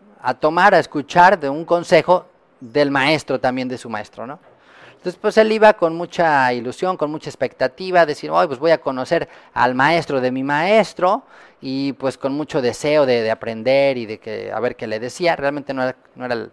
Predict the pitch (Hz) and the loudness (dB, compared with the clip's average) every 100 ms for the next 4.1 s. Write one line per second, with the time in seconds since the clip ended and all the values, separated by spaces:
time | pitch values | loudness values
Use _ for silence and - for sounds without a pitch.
0 | - 117 147 135 143 165 156 170 - 123 | -16 -8 -4 -2 2 6 6 2 -12 -12
1 | 117 147 147 190 185 170 196 196 - - | -4 -4 -2 -2 -2 -2 -6 -8 -12 -20
2 | - - 156 196 185 180 165 147 147 139 | -12 -4 -2 -2 -4 -6 -6 -4 -6 -2
3 | 135 147 156 156 151 139 - 160 196 196 | 2 4 4 0 -2 -4 -2 4 8 8